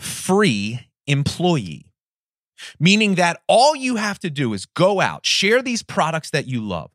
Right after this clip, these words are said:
find other people that are unhappy in their jobs or careers, that don't have enough money, don't have enough time,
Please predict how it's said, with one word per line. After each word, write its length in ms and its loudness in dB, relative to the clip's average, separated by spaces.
find 500 2
other 220 4
people 400 2
that 140 2
are 120 2
unhappy 600 2
in 80 -4
their 180 0
jobs 380 0
or 60 2
careers, 420 2
that 140 -6
don't 180 -2
have 160 0
enough 240 0
money, 280 0
don't 200 -6
have 120 -2
enough 220 -6
time, 420 -8